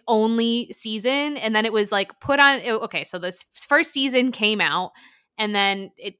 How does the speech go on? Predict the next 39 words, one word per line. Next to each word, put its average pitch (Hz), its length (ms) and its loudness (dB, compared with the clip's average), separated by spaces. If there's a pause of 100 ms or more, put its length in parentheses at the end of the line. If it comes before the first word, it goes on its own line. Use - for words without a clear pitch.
a 202 80 -6
lot 185 200 4
of 466 100 0
people 214 260 -6
really 196 260 -4
enjoyed 185 380 -4
it. 117 160 -10
From 208 180 -10
what 196 140 -2
I've 202 160 0
seen, 160 200 -10
the 165 60 -12
people 165 300 -12
who've 180 80 -20
watched 165 320 -6
it 107 100 -8
really 160 220 -10
loved 170 320 -6
it. 185 180 -2 (240)
There 202 240 2
is, 190 340 -4
like, 185 360 -4 (360)
there 208 220 -4
is, 180 500 -4
uh, 180 200 0
queer 202 280 -4
representation 202 880 -2
within 262 280 -4
the 247 80 -2
show, 220 340 -2
which 202 200 -4
that 180 160 -2
makes 226 220 -6
my 190 180 0
heart 240 240 0
happy. 175 440 -10 (420)
Um, 175 520 -2 (1500)
and 226 180 0
then 240 540 4